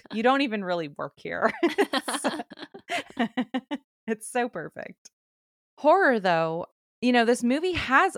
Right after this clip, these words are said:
Speaker 2: a ton of horror elements, but it, sometimes it gets hard to, to extract them because th-, they are, it's used ironically with the characters and, and so on, but I, I was able to find three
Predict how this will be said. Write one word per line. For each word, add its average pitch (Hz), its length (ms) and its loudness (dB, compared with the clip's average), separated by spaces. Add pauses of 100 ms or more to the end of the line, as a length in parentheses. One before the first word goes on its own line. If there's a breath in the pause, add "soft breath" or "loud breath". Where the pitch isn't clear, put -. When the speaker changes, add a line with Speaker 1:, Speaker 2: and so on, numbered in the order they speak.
(100)
Speaker 2:
a 214 100 0
ton 254 500 -4
of 220 160 -4
horror 208 440 -2
elements, 220 800 -6 (120)
but 185 140 -2
it, 208 220 -2
sometimes 277 420 -4
it 226 60 -2
gets 220 180 -6
hard 202 280 0
to, 165 80 -8 (200)
to - 80 -20 (240)
extract - 600 -2
them 147 200 -10
because 175 420 -8
th-, 165 220 -20
they 175 240 -6
are, 160 200 -8 (280)
it's - 240 -14
used 202 260 -4
ironically 160 880 -4 (560)
with 175 160 -12
the 170 80 -8
characters 147 640 -10
and, 151 220 -12
and 160 180 -14
so 147 240 -12
on, 151 340 -10
but 156 180 -6
I, 165 220 -6
I 165 160 -4
was 175 240 -4
able 170 200 -8
to 170 80 -8
find 160 380 -12
three 226 500 -6